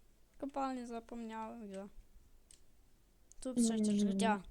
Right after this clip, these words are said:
Speaker 1: Gdzie?
Speaker 2: Nie
Speaker 1: Bo
Speaker 2: wiesz?
Speaker 1: nie,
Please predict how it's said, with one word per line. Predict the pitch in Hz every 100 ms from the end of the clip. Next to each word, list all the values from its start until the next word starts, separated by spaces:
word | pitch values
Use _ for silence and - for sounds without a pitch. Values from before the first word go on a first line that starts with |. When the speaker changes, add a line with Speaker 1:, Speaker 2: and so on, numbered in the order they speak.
| - - - - -
Speaker 1:
Gdzie? | 220 220 196 - - - - - - - - - - - - - - - - - - - - - - -
Speaker 2:
Nie | 247 233 294
Speaker 1:
Bo |
Speaker 2:
wiesz? | 466 - 185 - - - - -
Speaker 1:
nie, | - 185